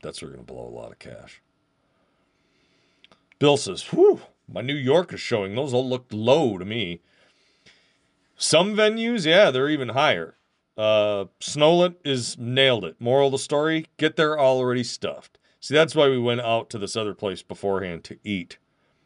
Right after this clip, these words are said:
And I don't know why the one guy went to the sausage house that was in there and bought a giant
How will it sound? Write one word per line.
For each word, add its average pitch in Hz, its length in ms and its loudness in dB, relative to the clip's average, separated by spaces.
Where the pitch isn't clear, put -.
And 113 80 0
I 135 40 4
don't 147 100 4
know 139 80 2
why 123 120 0
the 107 80 -4
one 117 160 -4
guy 95 220 -4
went 101 240 -4
to - 80 -14
the 90 120 -12
sausage 104 640 -2
house 85 320 -6
that 65 120 -16
was 82 120 -16
in 92 100 -12
there 78 160 -12
and 78 100 -16
bought 87 180 -2
a 80 60 -8
giant 87 340 -8